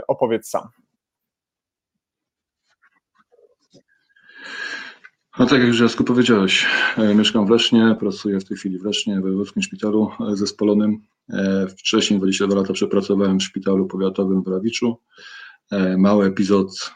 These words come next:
Speaker 2: w szpitalu powiatowym, e, w Gostyniu,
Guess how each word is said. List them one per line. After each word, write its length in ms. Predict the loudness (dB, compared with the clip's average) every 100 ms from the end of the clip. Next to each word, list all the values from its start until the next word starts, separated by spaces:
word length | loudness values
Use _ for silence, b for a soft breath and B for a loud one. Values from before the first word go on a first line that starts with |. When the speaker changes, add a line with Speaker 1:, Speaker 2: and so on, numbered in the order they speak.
| -12
Speaker 2:
w 40 |
szpitalu 380 | -8 -4 0 0
powiatowym, 680 | 0 -2 -2 -4 -2 -4 -6 _ b b b b -6
e, 120 | -4
w 60 | 0
Gostyniu, 640 | -2 2 6 8 8 6